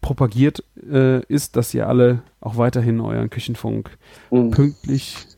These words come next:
Speaker 1: äh, erhaltet. Und ja, ich hab die Affiliate-Links, äh, bei uns auf der Seite rausgenommen. Das heißt, wenn ihr, ähm, bei uns ein Produkt, äh, auf einen Link klickt und kaufen geht,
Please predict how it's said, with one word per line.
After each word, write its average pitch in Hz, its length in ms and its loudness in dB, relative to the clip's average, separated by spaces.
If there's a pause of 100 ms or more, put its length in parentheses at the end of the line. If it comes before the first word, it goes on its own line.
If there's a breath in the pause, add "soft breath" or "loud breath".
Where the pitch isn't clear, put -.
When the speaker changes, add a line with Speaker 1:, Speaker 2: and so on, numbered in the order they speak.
(440)
Speaker 1:
äh, 139 60 -2 (260)
erhaltet. 135 580 2 (720 loud breath)
Und 123 560 2
ja, 196 320 4 (580 loud breath)
ich 147 140 -4
hab 160 80 0
die 147 120 2
Affiliate-Links, 180 880 2
äh, 135 440 0 (140)
bei 135 500 2
uns 139 160 -2
auf - 80 -10
der 139 80 0
Seite 131 260 0
rausgenommen. 151 540 2
Das 131 160 -2
heißt, 127 180 0
wenn 123 160 0
ihr, 123 380 4 (540 soft breath)
ähm, 113 680 -2
bei 120 160 4
uns 151 320 2
ein 120 520 2
Produkt, - 480 -4
äh, 123 440 0 (180)
auf 120 120 -2
einen 120 100 6
Link 165 180 4
klickt 143 220 0
und 127 100 -2
kaufen 160 380 4
geht, 170 400 2